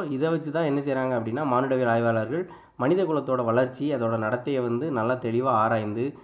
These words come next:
எப்படி இந்த கலாச்சாரம் உருவாச்சு, எப்படி இந்த சமூக நிகழ்வுகள்ல அவன் ஃபேஸ் பண்றான் அப்படிங்கிறத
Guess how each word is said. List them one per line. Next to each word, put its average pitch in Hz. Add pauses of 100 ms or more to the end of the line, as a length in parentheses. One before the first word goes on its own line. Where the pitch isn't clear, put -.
(260)
எப்படி 151
இந்த 147
கலாச்சாரம் 139
உருவாச்சு, 123
எப்படி 123
இந்த 143
சமூக 135
நிகழ்வுகள்ல 127
அவன் 117
ஃபேஸ் 135
பண்றான் 117
அப்படிங்கிறத 113